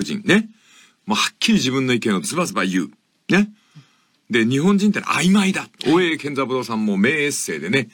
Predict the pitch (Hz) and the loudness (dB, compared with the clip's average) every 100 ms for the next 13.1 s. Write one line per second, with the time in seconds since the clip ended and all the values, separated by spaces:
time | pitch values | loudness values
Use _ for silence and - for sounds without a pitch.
0 | - - 85 87 101 160 160 143 123 120 | -18 -6 -4 -2 -2 -2 0 0 2 2
1 | 110 110 95 87 - - - - - - | 2 2 2 0 -2 -2 -4 -6 -14 -18
2 | - - - - - - 113 170 190 185 | -20 -20 -20 -18 -12 -4 0 2 4 2
3 | 175 - 131 71 - - - 247 330 214 | -2 -6 -6 -4 -2 -2 2 2 2 2
4 | 98 - - - 117 - 285 247 127 190 | 0 -4 -12 -6 -6 -2 -2 0 0 0
5 | 196 95 - - - 127 - 107 - - | -2 -6 -10 -12 -4 -2 -2 -4 -6 -20
6 | 107 127 143 143 143 123 - _ _ - | -6 0 2 2 0 -4 -6 _ _ -18
7 | 143 135 113 - 131 123 170 - 226 175 | -16 -16 -16 -6 -2 -2 -4 -4 0 2
8 | 117 - 185 233 254 226 196 160 143 127 | 2 0 0 0 -2 -2 -2 -2 -2 0
9 | 117 110 120 120 - 117 175 151 170 135 | 0 -2 -4 -6 -4 0 0 0 -2 0
10 | 123 101 110 120 180 139 _ _ - 135 | -2 0 0 -2 -2 -6 _ _ -6 0
11 | 131 110 104 - - - - 147 135 127 | 2 2 -2 -8 -8 -4 -4 -4 -2 0
12 | - - 107 87 76 76 78 - - 170 | -2 0 -2 -2 -4 -4 -4 -4 0 -2